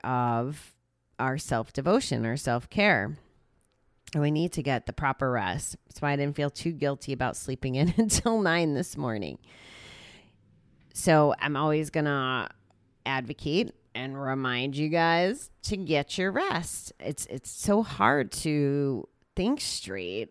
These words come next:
when our brain hasn't had a chance to, uh, recoup, kind of, and, and get rest. And I think I've heard in the past,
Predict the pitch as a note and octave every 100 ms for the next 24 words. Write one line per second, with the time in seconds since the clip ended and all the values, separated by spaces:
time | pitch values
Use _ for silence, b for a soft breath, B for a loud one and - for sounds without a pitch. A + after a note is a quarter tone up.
0 | _ C3 D3+ D3+ D3 D3 C#3 - - D3+
1 | E3 D#3+ D#3+ D#3+ D3+ C#3+ A#2 D3 D3+ C#3+
2 | - - D#3+ D#3 - - - - D#3 D3+
3 | D3+ D3 D3 - B B B B B _
4 | _ _ _ _ - C3 A2+ A#2 C#3 D3
5 | E3 F3 - - - - D#4 - - -
6 | - C#3+ B2+ A#2+ G#2 G2 A2 A#2 A2+ A#2+
7 | C3 B2 - _ - D#3+ - D3 C#3+ C3
8 | C#3+ F3 - - C#3 B2+ B2 D3 _ b
9 | b b b b _ _ _ C#3 C3+ -
10 | C4+ D#4+ G4+ - - _ - D#3 - -
11 | - D#3 E3+ D#3 D3+ C#3 - - - C3+
12 | C3 B2+ B2+ - - - -